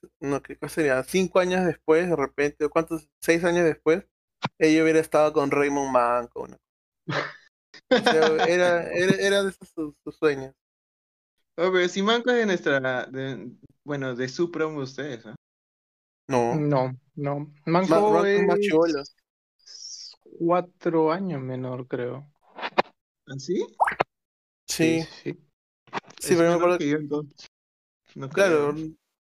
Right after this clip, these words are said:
Speaker 1: Sí, mira, ahorita, San Google, a ver.
Speaker 3: Ah, yo, yo lo
Speaker 1: Raymond
Speaker 3: busco, yo lo busco.
Speaker 1: No, estoy buscando, estoy buscando.
Speaker 3: A ver.
Speaker 1: Mm, Raymond Manco.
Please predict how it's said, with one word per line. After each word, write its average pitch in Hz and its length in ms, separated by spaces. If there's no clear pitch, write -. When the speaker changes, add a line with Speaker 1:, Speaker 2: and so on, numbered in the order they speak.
Speaker 1:
Sí, 185 160
mira, 165 380
ahorita, 175 380
San 156 240
Google, 151 400
a 127 80
ver. 131 300
Speaker 3:
Ah, - 40
yo, - 0
yo 147 80
lo - 60
Speaker 1:
Raymond 160 600
Speaker 3:
busco, 147 60
yo - 80
lo 160 100
busco. 143 340
Speaker 1:
No, 175 200
estoy 190 200
buscando, 170 240
estoy 160 160
buscando. 143 340
Speaker 3:
A 123 120
ver. 127 300
Speaker 1:
Mm, 143 400
Raymond 143 720
Manco. 127 340